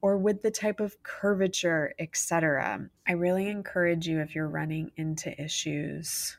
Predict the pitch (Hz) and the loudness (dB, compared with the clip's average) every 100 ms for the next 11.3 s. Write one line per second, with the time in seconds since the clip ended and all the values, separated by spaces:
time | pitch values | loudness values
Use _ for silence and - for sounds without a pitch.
0 | _ 185 175 - 185 196 214 214 - 180 | _ 0 0 0 0 2 0 -4 -2 0
1 | 196 185 - 156 247 233 - - - - | 0 -2 -2 0 0 -2 -2 -2 -2 -4
2 | - 180 - - - - - 190 175 - | -4 -6 -8 -20 -20 -20 2 4 4 0
3 | 165 170 170 170 165 165 165 170 165 165 | 2 4 4 2 2 2 2 0 0 -2
4 | - 170 - - 156 156 160 156 160 165 | -2 -4 -4 -2 0 0 -2 -2 -2 0
5 | - - - - - 175 170 - - - | 0 -2 -4 -6 -6 -6 -6 -6 -8 -12
6 | - - - 190 180 - 180 180 180 165 | -20 -20 0 0 2 2 2 2 2 2
7 | 160 156 165 - _ _ _ - 180 170 | 2 2 0 -4 _ _ _ 2 2 4
8 | 165 160 156 - 160 151 147 151 151 - | 2 0 -2 0 2 2 0 -4 -4 -8
9 | - 147 147 - _ - - - - _ | -8 -8 -6 -8 _ -8 -6 -4 -6 _
10 | _ 202 196 190 190 202 190 180 180 175 | _ 2 2 0 0 6 6 6 2 2
11 | 170 170 170 | 2 0 -2